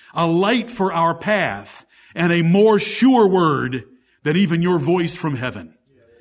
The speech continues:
Heavenly Father, help us to trust it this deeply, this greatly.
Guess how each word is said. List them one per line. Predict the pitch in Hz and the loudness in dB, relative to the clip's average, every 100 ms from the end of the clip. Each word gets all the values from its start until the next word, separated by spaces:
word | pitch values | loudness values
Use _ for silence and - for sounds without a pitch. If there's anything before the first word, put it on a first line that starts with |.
| _ _ _ - | _ _ _ -6
Heavenly | 170 175 165 | -2 -2 -2
Father, | 190 175 160 | 0 0 0
help | 131 180 180 | -2 -4 -4
us | 170 | -8
to | 165 | -8
trust | - 196 175 - | -8 -8 -8 -6
it | 175 175 | -4 -2
this | 180 180 | -4 -4
deeply, | - 220 220 151 117 117 - - | -2 -2 -2 -4 -4 -6 -16 -4
this | 165 165 | -4 -4
greatly. | 147 202 214 165 135 - | 0 0 0 -4 -6 -6